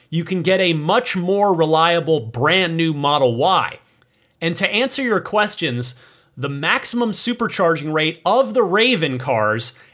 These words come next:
is two hundred kilowatts, pretty good, not quite the two fifty or that the cars can do now.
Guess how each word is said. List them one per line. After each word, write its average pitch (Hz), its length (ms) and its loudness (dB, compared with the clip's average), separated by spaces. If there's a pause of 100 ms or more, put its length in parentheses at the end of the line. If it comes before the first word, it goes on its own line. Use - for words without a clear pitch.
is 147 240 -2
two 247 360 0
hundred 156 720 0
kilowatts, 113 580 -2
pretty 233 300 -2
good, 139 400 2
not 143 240 0
quite 131 200 2
the 127 60 -6
two 123 220 -2
fifty 123 340 -2
or 104 440 0
that 120 180 -2
the 107 160 -2
cars 113 320 -2
can 110 120 -6
do 104 120 -4
now. 110 340 0